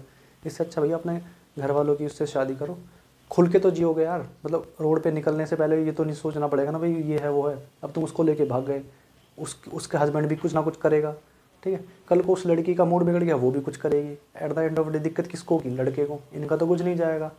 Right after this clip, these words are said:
समझ रहे हो? Provisions को भी तो समझो ना, ठीक है। इस अंधे प्यार से बाहर आओ,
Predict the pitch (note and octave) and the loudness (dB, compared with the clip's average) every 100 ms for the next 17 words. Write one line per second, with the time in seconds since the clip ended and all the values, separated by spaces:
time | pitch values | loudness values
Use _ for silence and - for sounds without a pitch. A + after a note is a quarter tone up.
0 | _ _ _ _ - E3 F3 D#3+ C3+ D#3+ | _ _ _ _ -6 -2 -2 -4 -4 4
1 | E3 F3+ F3+ F#3 F3 F3 D#3 D3 E3+ F3 | 4 6 4 2 0 -2 -2 -2 -2 -4
2 | - - - - - - - - - - | -8 -18 -20 -20 -20 -20 -20 -20 -20 -8
3 | F3 F3 D#3+ D#3+ D3+ E3+ F3 E3 F3 C3 | -6 -4 -4 0 2 4 4 4 2 6
4 | C#3 D#3 F3+ | 8 10 8